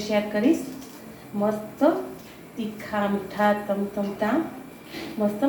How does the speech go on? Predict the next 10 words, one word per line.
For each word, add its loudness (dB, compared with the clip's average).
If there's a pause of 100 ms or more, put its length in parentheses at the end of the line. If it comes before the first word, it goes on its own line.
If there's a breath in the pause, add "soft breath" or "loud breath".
મેથીના 4 (120)
ગોટા. -2 (500)
એમાં -8
આપણે 4 (360 loud breath)
મરચાં 2
સમારીને 2
નાખીશું, 0
ડુંગળી 0
નાખીશું -2
સૂકી, 0